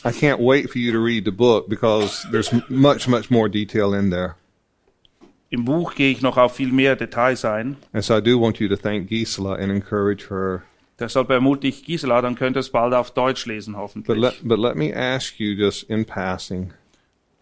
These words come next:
Speaker 2: Eine Frage an euch.
Speaker 1: Do you see Jesus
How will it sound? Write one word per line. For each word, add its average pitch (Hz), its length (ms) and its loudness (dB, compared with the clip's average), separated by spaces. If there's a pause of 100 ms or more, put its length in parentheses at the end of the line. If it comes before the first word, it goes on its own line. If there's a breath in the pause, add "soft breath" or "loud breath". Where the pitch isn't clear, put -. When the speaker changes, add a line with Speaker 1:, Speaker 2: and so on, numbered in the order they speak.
(100)
Speaker 2:
Eine 131 240 -2
Frage 143 340 4
an 113 100 -2
euch. 101 280 -12 (1500)
Speaker 1:
Do 107 120 -4
you 110 240 -4
see 165 300 -2
Jesus - 840 -6